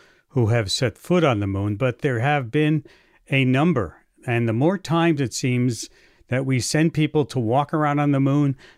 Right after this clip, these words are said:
the more we are affecting our lunar experiment, are we not? I mean, the people compact the soil, they leave behind human waste, they leave behind our microbiome. Astronauts walking around change the environment.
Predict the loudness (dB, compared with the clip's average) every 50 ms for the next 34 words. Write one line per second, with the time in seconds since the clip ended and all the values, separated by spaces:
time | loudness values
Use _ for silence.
0 | _ -4 -2 0 2 4 4 4 4 4 2 2 2 2 2 2 2 0 0 -2
1 | -2 -2 -2 -2 -2 0 0 0 0 0 0 0 0 0 0 -2 -2 -2 0 2
2 | 4 6 6 6 6 4 4 2 0 -2 -2 -2 -6 -8 -4 -2 0 2 2 2
3 | 2 2 0 0 -2 -6 -10 _ _ _ _ -8 -2 0 0 2 2 2 2 2
4 | 2 2 2 0 0 -2 -4 _ -20 -20 -20 _ _ _ _ _ -6 -4 -2 -2
5 | -2 -2 -2 0 0 0 0 -2 -4 -2 -2 0 0 0 0 0 0 0 -2 _
6 | -6 -6 -6 -4 -2 0 2 2 4 4 4 4 4 2 2 0 0 -2 0 0
7 | -2 -2 -2 -4 -4 -2 0 0 0 0 -2 -2 -2 -2 -2 0 0 0 -2 -4
8 | -2 -2 0 2 2 2 0 -2 -4 -10 _ -20 -20 -20 _ _ _ -8 -6 -2
9 | 0 -2 -2 0 -2 -2 0 0 0 0 2 2 2 2 0 0 -2 -4 -2 0
10 | 0 2 2 0 0 0 -2 -2 -2 -2 0 0 2 2 4 2 2 2 2 0
11 | -2 -4 -8 -20 -20 _ _ _ _ -2 0 0 0 0 -4 -6 -4 0 0 0
12 | 0 0 -4 -8 -4 0 0 2 2 2 2 2 2 4 4 4 4 4 4 2
13 | 2 0 -2 0 0 2 2 4 2 0 0 2 2 4 4 4 2 2 2 2
14 | 2 0 -2 -4 -4 -8 -16